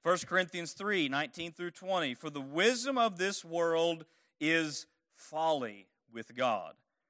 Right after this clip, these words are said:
For it is written, 'He catches the wise in their craftiness.' And again, 'The Lord knows the thoughts of the wise, that they are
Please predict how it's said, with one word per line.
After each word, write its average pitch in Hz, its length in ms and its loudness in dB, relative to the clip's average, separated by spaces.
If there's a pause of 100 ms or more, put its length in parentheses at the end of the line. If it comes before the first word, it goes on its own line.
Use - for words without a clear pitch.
(180)
For 156 180 4
it 190 100 6
is 160 180 -2
written, 143 340 0
'He 180 180 -8
catches 190 580 0
the 214 80 -6
wise 147 580 2
in 135 140 -6
their 170 200 -2
craftiness.' 131 680 -4
And 127 80 -14
again, 180 480 0 (400)
'The 127 100 -6
Lord 180 340 2
knows 190 420 4
the 196 100 -6
thoughts 185 360 2
of 180 80 -12
the 180 80 -6
wise, 131 600 4
that 123 160 -10
they 139 240 2
are 139 400 2